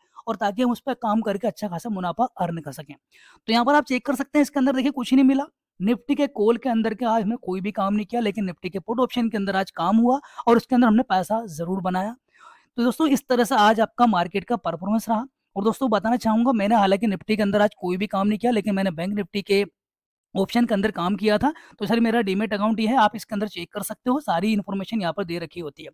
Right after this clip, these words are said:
तो आप चेक कर सकते हैं आज जो मेरा सबसे पहला काम हुआ था, जैसे कि बैंक निफ्टी के कॉल ऑप्शन के अंदर काम हुआ था ये वाला, इसके अंदर लगभग मेरा आज सत्तर हज़ार, अ,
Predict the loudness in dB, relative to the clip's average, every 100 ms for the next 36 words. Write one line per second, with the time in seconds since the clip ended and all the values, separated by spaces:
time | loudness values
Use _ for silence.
0 | _ -20 -12 2 2 4 -2 0 -2 0
1 | 2 2 4 2 2 0 -4 -8 -4 -4
2 | -2 0 0 0 -2 -4 -6 -8 -6 -6
3 | -6 -10 -6 -4 -4 -4 -6 -4 -6 -4
4 | -2 0 0 0 -2 -2 0 -2 -6 _
5 | -20 -14 -10 -4 0 2 2 0 0 0
6 | 2 2 0 -2 -10 -8 0 0 2 -2
7 | -4 -4